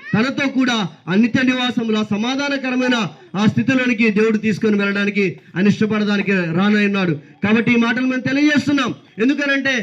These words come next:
మేము ఆ యొక్క సంతోషాన్ని, మేము ఆ ఆనందాన్ని మేము అనుభవిస్తున్నాం. ఆయన, ఆయన, ఆయన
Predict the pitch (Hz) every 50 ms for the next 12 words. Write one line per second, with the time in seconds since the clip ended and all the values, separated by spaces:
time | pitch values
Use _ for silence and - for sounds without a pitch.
0 | - - - _ 160 202 254 302 320 320 311 294 247 233 254 262 262 277 - -
1 | 254 254 254 277 269 - - 254 254 247 233 190 - - - 185 220 269 285 294
2 | 285 269 254 262 277 302 302 302 294 294 285 277 269 247 233 254 269 302 311 311
3 | 302 - - 277 277 262 240 185 135 - - - - - 220 254 277 269 226 233
4 | 247 277 269 277 262 262 269 269